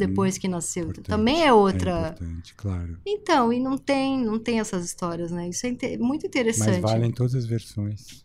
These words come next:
Speaker 2: Fique com todas.
Speaker 1: Fique com todas,
Speaker 2: É,
Speaker 1: né?
Speaker 2: é.
Speaker 1: Isso é muito. Então, você acha que, mas é,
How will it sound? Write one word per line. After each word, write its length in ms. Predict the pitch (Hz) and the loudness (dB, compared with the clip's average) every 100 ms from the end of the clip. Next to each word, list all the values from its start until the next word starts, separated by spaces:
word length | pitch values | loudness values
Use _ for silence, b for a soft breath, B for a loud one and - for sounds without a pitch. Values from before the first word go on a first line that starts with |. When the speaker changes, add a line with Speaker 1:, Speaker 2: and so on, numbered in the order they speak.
| - | -20
Speaker 2:
Fique 300 | - 117 - | -18 -18 -14
com 160 | 95 104 | -12 -12
todas. 480 | - 101 98 95 - | -12 -14 -14 -16 -4
Speaker 1:
Fique 240 | 269 277 | -2 -2
com 160 | - 311 | 0 0
todas, 540 | 311 269 247 196 165 | 4 4 4 2 0
Speaker 2:
É, 40 | 170 | -2
Speaker 1:
né? 400 | 175 175 175 180 | -4 -4 -6 -8
Speaker 2:
é. 60 | 196 | -10
Speaker 1:
Isso 180 | - | -6
é 40 | 247 | -4
muito. 840 | 240 277 302 - 226 202 175 170 b b b b b b b - - | -2 -2 -4 -4 -2 -2 -2 -8 b b b b b b b -20 -6
Então, 440 | 226 226 262 294 277 | -4 0 4 4 4
você 180 | - | 2
acha 280 | 269 277 277 | 2 2 0
que, 200 | 262 269 | -4 -2
mas 220 | 233 254 | 0 0
é, 160 | 254 | -2